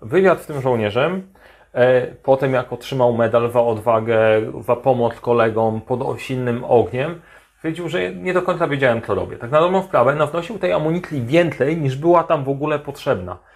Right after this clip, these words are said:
Ale jedyne, co mu wpadło do głowy, to przynoszenie tej amunicji i nosił amunicję. Nie robił nic innego przez całą walkę. E, z pers-, z boku wyglądało mega odważny człowiek, bo strzelają do niego non-stop. On nic z tego nie robi, donosi kolegom amunicję,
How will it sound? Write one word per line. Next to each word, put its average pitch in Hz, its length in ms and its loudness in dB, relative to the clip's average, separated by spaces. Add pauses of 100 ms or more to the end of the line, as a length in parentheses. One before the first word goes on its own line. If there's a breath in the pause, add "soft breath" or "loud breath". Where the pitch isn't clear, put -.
(140 soft breath)
Ale 147 200 2
jedyne, 175 360 2
co 156 100 -6
mu 139 120 -2
wpadło 131 320 0
do 127 120 0
głowy, 123 280 0
to 127 80 -6
przynoszenie 139 540 -4
tej 127 140 -4
amunicji 113 640 -6 (340 loud breath)
i 220 260 -10 (140)
nosił 185 640 0 (140)
amunicję. 320 680 -2
Nie 175 120 0
robił 208 260 2
nic - 380 -4
innego 160 460 0
przez 175 240 -12
całą 170 480 0
walkę. 107 420 0 (420 soft breath)
E, 143 160 -2
z - 120 -14
pers-, 190 220 0
z 156 100 -16
boku 180 360 2
wyglądało 180 640 0
mega 175 280 0
odważny 151 500 2
człowiek, 143 320 2
bo 127 100 -2
strzelają 135 400 0
do 131 60 -2
niego 120 180 2
non-stop. 120 440 -2
On 156 160 0
nic 190 200 -2
z 160 200 -2
tego 131 180 -2
nie 127 120 0
robi, 175 280 0
donosi 156 320 -4
kolegom 135 400 2
amunicję, 147 420 -4